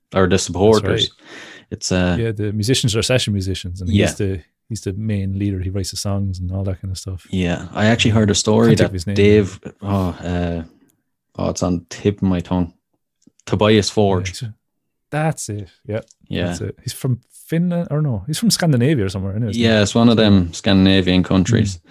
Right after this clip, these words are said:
Speaker 1: But, uh, I remember hearing a story that Dave Grohl actually went on tour with him as the drummer, and nobody knew.
Speaker 2: I heard that. Yeah, yeah, I heard that as well. He,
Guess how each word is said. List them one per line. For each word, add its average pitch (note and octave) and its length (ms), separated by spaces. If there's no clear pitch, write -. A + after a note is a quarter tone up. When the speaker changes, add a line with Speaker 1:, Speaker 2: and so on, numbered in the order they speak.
Speaker 1:
But, F#2+ 180
uh, G2 280
I G#2 60
remember A2 300
hearing A#2 220
a G2+ 60
story A2+ 360
that F#2 200
Dave F#2 280
Grohl G2 380
actually F2 240
went F2 240
on E2+ 140
tour G2 320
with F2+ 120
him E2+ 120
as E2 160
the - 80
drummer, F#2+ 460
and F2+ 160
nobody F2+ 480
knew. F2 220
Speaker 2:
I - 40
heard E3 240
that. G2 240
Yeah, F3 280
yeah, E3+ 220
I A2+ 60
heard F#3 160
that D3+ 80
as C3+ 120
well. D3+ 120
He, C#3+ 120